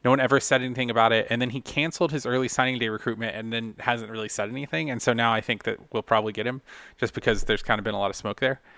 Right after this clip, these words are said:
I also think we're gonna si-, sign Jordan Davis, who is one of our current hard commits who did not actually sign, who's moved his signing date to February.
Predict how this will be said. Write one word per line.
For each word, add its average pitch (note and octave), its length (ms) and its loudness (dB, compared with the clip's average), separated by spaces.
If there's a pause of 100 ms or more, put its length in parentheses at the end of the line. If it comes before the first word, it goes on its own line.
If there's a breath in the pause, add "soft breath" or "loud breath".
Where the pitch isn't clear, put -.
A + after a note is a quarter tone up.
(380 soft breath)
I C3+ 160 6
also D3+ 280 4
think E3+ 180 -6
we're D3+ 60 -6
gonna D3 120 -4
si-, C3 540 0
sign B2+ 380 -2
Jordan B2 300 -2
Davis, A#2+ 440 -4
who B2+ 160 -4
is A2+ 180 -4
one B2+ 200 0
of B2+ 100 -2
our A#2 100 4
current C3+ 380 -2 (100)
hard E3 340 4
commits B2+ 380 -6
who A#2 140 -6
did A2+ 140 -4
not A#2 180 -2
actually G#2+ 280 -4
sign, A#2 340 -2
who's A2+ 160 -4
moved A2+ 160 -6
his G#2+ 80 -4
signing A2 240 -2
date G#2 160 -6
to - 60 -20
February. G2+ 520 -2